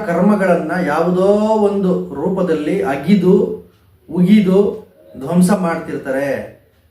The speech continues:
ಇದು ಬಾಹ್ಯದಲ್ಲಿ ಬೇರೆಯವರಿಗೆ ಒಂದು ದುಶ್ಚಟದ ರೀತಿ ಕಾಣಿಸಿದ್ರು ಅವರು ಮಾಡ್ತಿರೋದು ಕರ್ಮ ವಿಧ್ವಂಸಕತೆ. ಭಕ್ತರ ಕರ್ಮಗಳನ್ನ ಯಾವುದೋ ಪ್ರಕ್ರಿಯೆಯ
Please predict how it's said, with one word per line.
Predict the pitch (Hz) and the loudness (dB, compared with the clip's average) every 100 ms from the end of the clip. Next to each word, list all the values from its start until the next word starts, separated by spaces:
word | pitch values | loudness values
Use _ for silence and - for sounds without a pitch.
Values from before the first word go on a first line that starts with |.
| _ _ _ - _ | _ _ _ -20 _
ಇದು | 214 233 226 214 226 220 208 | 2 4 4 2 2 0 -2
ಬಾಹ್ಯದಲ್ಲಿ | 135 147 190 - 220 196 202 202 | -6 -2 -2 0 -2 -2 0 2
ಬೇರೆಯವರಿಗೆ | 180 165 190 202 185 196 196 | 2 2 4 4 2 0 0
ಒಂದು | 175 175 165 | 2 0 0
ದುಶ್ಚಟದ | 151 151 190 180 | -4 -4 -4 -2
ರೀತಿ | 165 165 151 | -2 -2 -4
ಕಾಣಿಸಿದ್ರು | 143 151 156 151 135 131 127 131 160 185 180 - - _ _ - | -4 -4 -6 -8 -6 -4 -4 -2 2 2 0 -8 -20 _ _ -2
ಅವರು | 156 180 175 | 2 4 2
ಮಾಡ್ತಿರೋದು | 151 180 180 165 175 180 | 2 0 -2 -4 -4 -4
ಕರ್ಮ | 156 160 | -6 -2
ವಿಧ್ವಂಸಕತೆ. | 175 156 143 147 143 - 131 139 143 127 - - | -2 -2 -4 -8 -8 -8 -6 -4 -2 -2 -4 -10
ಭಕ್ತರ | 143 143 196 175 | -10 -4 0 0
ಕರ್ಮಗಳನ್ನ | 151 151 165 156 151 170 156 | 0 -2 -2 0 0 0 0
ಯಾವುದೋ | 147 170 208 | 0 2 2
ಪ್ರಕ್ರಿಯೆಯ | 202 202 185 214 208 | 2 -2 -2 2 4